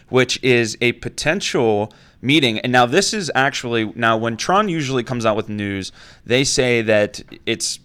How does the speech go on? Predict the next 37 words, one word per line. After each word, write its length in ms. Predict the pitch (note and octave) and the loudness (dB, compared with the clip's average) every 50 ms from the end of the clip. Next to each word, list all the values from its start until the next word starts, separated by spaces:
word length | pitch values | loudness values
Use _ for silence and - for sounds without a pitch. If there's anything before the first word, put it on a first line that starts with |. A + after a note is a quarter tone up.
| _ _ - | _ _ -8
Justin 360 | - D3 D3 C#3+ - D#3 C#3+ | 0 0 0 0 0 -4 -2
Sun 320 | B2+ - - C3 B2+ B2 A2+ | -2 0 0 0 0 0 -2
speculates 600 | - - - A#2+ - - A#2 A2+ G#2+ G#2+ - - | -4 -2 -2 -2 -2 0 0 0 0 0 0 -2
on, 160 | G#2 G2 F#2 - - - - - - - - - | -4 -4 -6 -8 -16 -20 -20 -20 -20 -20 -20 -16
"Oh, 520 | - - A#2 A#2+ - - D3+ D#3 D3 C#3 | -10 -4 -2 0 2 4 4 4 4 4
we're 140 | C#3 D3 D3 | 4 4 4
gonna 240 | B2+ D3 C#3+ C#3 C3+ | 4 2 2 2 0
partner 400 | - C#3+ D3 C3+ B2+ C3 B2+ B2 | 2 4 4 4 4 4 4 2
with, 380 | A2+ A#2 A#2+ A2 G#2+ - - - _ - | 4 2 2 0 0 -2 -14 -18 _ 0
like, 200 | A#2+ A2+ - - | 0 0 0 0
a 60 | A2+ A2 | -6 -4
big 460 | A2 D3 D3 D3 C#3+ C3+ C3 A#2 A2 | -2 0 2 4 4 4 2 0 -2
multi-billion 800 | A#2+ C3+ C#3 C#3 C3 - C3+ B2+ A#2 - C3+ C3+ C3 C3 B2 B2 | -2 0 0 0 0 0 -2 -2 0 0 0 2 2 2 2 2
dollar 300 | C3 B2+ B2 B2 B2 A#2 | 4 4 6 6 4 2
corporation," 640 | - - C#3+ C3 B2+ A#2+ A#2+ B2 B2 A#2+ - B2 A#2 | 0 2 0 0 2 2 2 2 2 2 0 -4 -2
but 120 | A2 A#2+ A2 | -2 0 0
then 100 | B2 B2+ | 2 0
he 80 | C3 | 2
never 220 | C3 C3+ C3+ C3+ C3 | 2 2 2 4 4
actually 300 | B2+ B2+ - - A#2+ A2+ | 2 2 0 -4 -8 -8
tells 320 | - - A#2+ A#2 A#2 G#2+ | -4 -2 0 0 0 -2
you 100 | A2 G#2+ | -4 -4
who 160 | A#2 A2+ A2 | -2 0 0
it 60 | A2 A2 | 2 2
is, 260 | G#2+ A2 A2 G#2 A2+ | 2 2 2 0 -2
or 120 | G#2+ G#2 G2+ | -2 -2 -4
it 80 | G2 | -4
turns 240 | - A2+ A2+ A2 G#2+ | -4 -6 -6 -2 0
out 160 | G#2 G2+ G#2 | 0 0 0
it's, 140 | G2+ - - | -2 -4 -6
like, 80 | G#2 G#2 | -6 -4
a 40 | G2+ | -4
vendor 340 | G2 A2 A2 A#2 A#2 G#2+ G#2 | -2 -2 -2 0 0 0 -2
agreement 400 | G2+ G2 G#2+ G#2+ G#2 G#2 G2 G2+ | -2 -2 -4 -6 -6 -6 -6 -6
or 60 | G2 | -6
something. 460 | - - G2+ F#2+ - F#2+ F#2+ - G#3 - | -6 -6 -6 -6 -6 -6 -4 -4 -6 -6
<laughs> 40 | - | -6